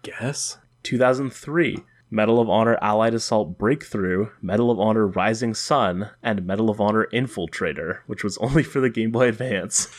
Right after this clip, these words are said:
Speaker 2: Two thousand four, Medal of Honor Pacific Assault. Two thousand five, Medal of Honor European Assault. Two thousand six, Medal of Honor Heroes.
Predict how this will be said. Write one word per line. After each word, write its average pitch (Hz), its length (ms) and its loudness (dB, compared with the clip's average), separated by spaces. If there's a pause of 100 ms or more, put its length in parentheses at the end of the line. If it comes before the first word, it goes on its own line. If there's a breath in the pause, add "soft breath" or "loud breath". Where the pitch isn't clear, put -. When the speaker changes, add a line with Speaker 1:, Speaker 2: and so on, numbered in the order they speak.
Speaker 2:
Two 131 100 0
thousand 117 240 2
four, 151 400 4
Medal 147 200 4
of 139 80 2
Honor 135 180 4
Pacific 127 460 -4
Assault. 107 360 0
Two - 60 -12
thousand 104 280 2
five, 120 420 2
Medal 117 200 2
of - 80 -2
Honor 110 200 2
European 104 520 0
Assault. 95 520 0
Two 113 120 0
thousand 95 240 2
six, - 360 -2
Medal 117 200 0
of 110 100 -4
Honor 98 180 2
Heroes. 95 600 0